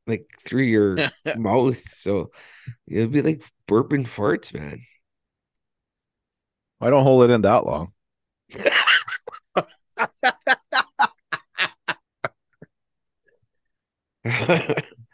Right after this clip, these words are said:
Speaker 1: Hold on, Sue. I gotta, I, I'll be back.
Speaker 2: <laughs>
Speaker 1: Where are you going? To the bathroom. Oh, you gotta go fart again?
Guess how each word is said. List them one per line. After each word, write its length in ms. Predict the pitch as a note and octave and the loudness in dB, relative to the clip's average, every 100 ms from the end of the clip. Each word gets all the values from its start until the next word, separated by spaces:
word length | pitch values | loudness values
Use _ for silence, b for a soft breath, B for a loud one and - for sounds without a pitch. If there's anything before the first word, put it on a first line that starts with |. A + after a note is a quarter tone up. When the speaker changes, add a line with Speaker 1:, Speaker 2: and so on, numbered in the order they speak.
| b b b b b - | b b b b b -2
Speaker 1:
Hold 180 | C3+ C#3 | 2 4
on, 200 | C#3 A2+ | 4 2
Sue. 280 | - A#2+ A#2 | 0 2 2
I 100 | A2 | 2
gotta, 320 | A#2 A2+ A2+ - _ - | 0 0 -2 -8 _ -8
I, 160 | A2+ - | -8 -4
I'll 140 | A#2 | 0
be 140 | - G#2+ | 4 4
back. 380 | G2+ G#2+ G#2+ | 4 0 0
Speaker 2:
<laughs> 240 | F3+ F3+ - | -4 -10 -4
Speaker 1:
Where 120 | D#3 | 2
are 20 | |
you 100 | D#3 | 2
going? 480 | D3+ F3 E3 B2+ E3 B B - | 4 2 2 -2 -6 B B -6
To 100 | D3+ | -2
the 100 | C3+ | 0
bathroom. 540 | D3+ F3+ E3 A2+ A#2 - | 0 -2 -6 -8 -10 -4
Oh, 200 | C3+ A#2+ | -2 0
you 140 | G#2 | -2
gotta 160 | A#2 C3 | -2 -2
go 140 | A#2 | -2
fart 260 | A#2 A#2+ C#3 | -4 -4 -2
again? 380 | C#3 C3 - | -2 -2 -2